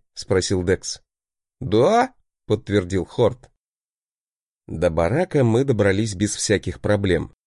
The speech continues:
Улицы были пустые, только несколько постовых на выходе из города окинули нас подозрительным взглядом.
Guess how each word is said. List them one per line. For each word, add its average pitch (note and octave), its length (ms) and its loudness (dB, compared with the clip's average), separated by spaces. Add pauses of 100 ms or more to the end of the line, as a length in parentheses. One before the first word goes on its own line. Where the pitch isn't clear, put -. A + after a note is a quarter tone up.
(280)
Улицы G#3+ 380 2
были D#3+ 200 2
пустые, D3 560 0
только G2+ 320 0
несколько G#2 520 0
постовых G#2+ 640 -2
на F#2 140 2
выходе F#2 380 0
из E2+ 160 -2
города A2 400 2
окинули D#3+ 400 0
нас C3+ 240 0
подозрительным G2 800 0
взглядом. F2 560 -2